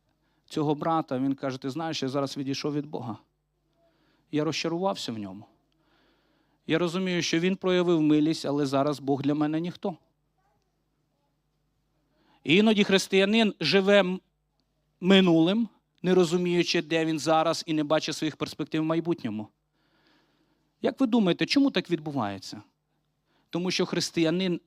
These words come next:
в повній мірі не зрозумів милість Божу до нього. Тому що в серці своєму впустив гріх. І цей гріх, який ми пускаємо в наше серце, він руйнує, руйнує ті образи Божі, які ми будували багато років в хождінні з ним.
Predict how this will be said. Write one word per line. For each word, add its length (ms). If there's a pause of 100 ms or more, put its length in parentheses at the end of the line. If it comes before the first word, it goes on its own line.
в 120
повній 420
мірі 460
не 200
зрозумів 640
милість 400
Божу 260
до 120
нього. 320 (680)
Тому 240
що 140
в 40
серці 380
своєму 520
впустив 500
гріх. 360 (1040)
І 100
цей 200
гріх, 340
який 200
ми 120
пускаємо 540
в 60
наше 280
серце, 420
він 200
руйнує, 720 (440)
руйнує 440
ті 140
образи 540
Божі, 440
які 340
ми 120
будували 640
багато 380
років 260
в 20
хождінні 440
з 120
ним. 180